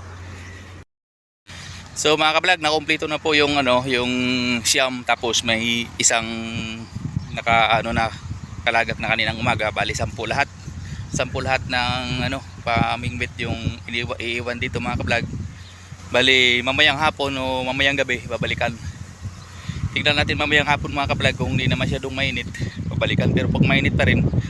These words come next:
sigurado gabi, babalikan, mga ka-vlog. Sige, mga ka-vlog, i-update natin mamaya kung, ano,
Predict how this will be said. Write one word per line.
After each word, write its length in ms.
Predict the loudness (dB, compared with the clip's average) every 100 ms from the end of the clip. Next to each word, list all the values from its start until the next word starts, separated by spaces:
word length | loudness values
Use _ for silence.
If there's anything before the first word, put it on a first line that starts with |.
| -4 -4
sigurado 400 | 0 4 4 2
gabi, 320 | 2 2 2
babalikan, 400 | 2 0 -2 -4
mga 240 | -2 0 0
ka-vlog. 220 | 0 -2 -4 -4 -4 -6 -10 -10 -10 -12 -10 -8 -4 0
Sige, 240 | 4 4
mga 240 | 6 4 4
ka-vlog, 240 | 2 2
i-update 400 | 2 0 0 2
natin 240 | 2 2 0
mamaya 400 | 4 4 4 2
kung, 160 | -2
ano, 240 | 0 -2